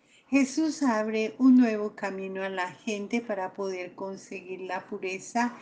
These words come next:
mediante el contacto con él. En aquel tiempo, una persona impura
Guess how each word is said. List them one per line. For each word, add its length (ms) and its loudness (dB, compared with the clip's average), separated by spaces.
mediante 800 2
el 160 -8
contacto 720 -8
con 280 -10
él. 240 -8
En 200 0
aquel 480 0
tiempo, 460 0
una 420 2
persona 600 -4
impura 680 -2